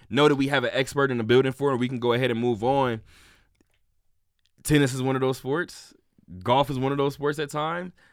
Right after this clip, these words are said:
nascar is one of those sports. Uh, I, I mean, the list goes on and on. I say that to say, did you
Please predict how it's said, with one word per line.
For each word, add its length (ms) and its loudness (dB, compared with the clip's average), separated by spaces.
nascar 500 2
is 80 -2
one 100 -4
of 60 -2
those 160 -4
sports. 400 -6
Uh, 200 4
I, 280 2
I 40 6
mean, 140 2
the 60 2
list 300 2
goes 240 4
on 200 2
and 160 -2
on. 460 2
I 100 6
say 240 0
that 180 2
to 100 -6
say, 260 0
did 220 -4
you 220 -6